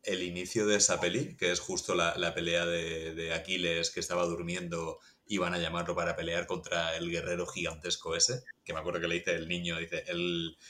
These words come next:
el griego con el que vas a pelear", dice, "es el hombre más grande que he visto en mi vida, yo jamás lo haría". Y él va y sobre el caballo se queda con el casco así, y dice, "Por eso la historia nunca recordará tu nombre". Digo, bueno, la sobrada ya lleva un minuto en pantalla y ha soltado ya una sobrada.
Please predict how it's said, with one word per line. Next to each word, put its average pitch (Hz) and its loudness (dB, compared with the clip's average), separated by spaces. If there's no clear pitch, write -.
el 92 2
griego 127 8
con 127 8
el 123 6
que 123 4
vas 117 8
a 107 6
pelear", 104 10
dice, 90 4
"es 117 4
el 117 6
hombre 123 8
más 107 12
grande 110 6
que 98 4
he 98 8
visto 110 4
en 110 4
mi 95 0
vida, 104 10
yo 104 10
jamás 120 6
lo 92 10
haría". 98 10
Y 92 2
él 101 6
va 107 10
y 117 2
sobre 110 12
el 104 8
caballo 110 12
se 123 10
queda 110 12
con 107 8
el 98 6
casco 107 6
así, 101 0
y - -10
dice, 90 -6
"Por 90 0
eso 95 6
la 92 6
historia 92 2
nunca 92 0
recordará 87 4
tu 90 -6
nombre". 87 -4
Digo, 90 0
bueno, 107 8
la 98 10
sobrada 120 12
ya 135 12
lleva 143 12
un 139 8
minuto 127 8
en 135 8
pantalla 127 10
y - 12
ha 117 12
soltado 113 8
ya 113 12
una 113 10
sobrada. 95 6